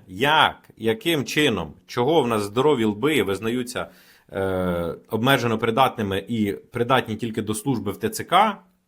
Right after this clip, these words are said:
і потім ідуть заламувати людей? А важкохворі в нас якимось чином попадають на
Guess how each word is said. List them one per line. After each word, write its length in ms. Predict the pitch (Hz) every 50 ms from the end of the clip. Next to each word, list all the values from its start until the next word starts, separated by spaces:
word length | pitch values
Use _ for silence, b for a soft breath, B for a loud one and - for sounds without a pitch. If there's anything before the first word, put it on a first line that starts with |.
| _ _
і 80 | 127 107
потім 340 | - 139 - - - 117
ідуть 300 | 117 113 120 113 110 -
заламувати 680 | 98 95 110 113 120 120 113 110 104 101 98 95 98 104
людей? 420 | 92 95 90 92 87 82 73 b b b b b b b
А 100 | b -
важкохворі 680 | 104 123 139 139 139 - 120 - - 139 180 220 190 147
в 60 | 123
нас 180 | 120 117 -
якимось 300 | 120 113 - 135 131 117
чином 280 | - - 185 190 165 131
попадають 600 | 131 117 - 113 110 127 143 156 156 135 - -
на 500 | 120 123 127 131 131 127 123 120 117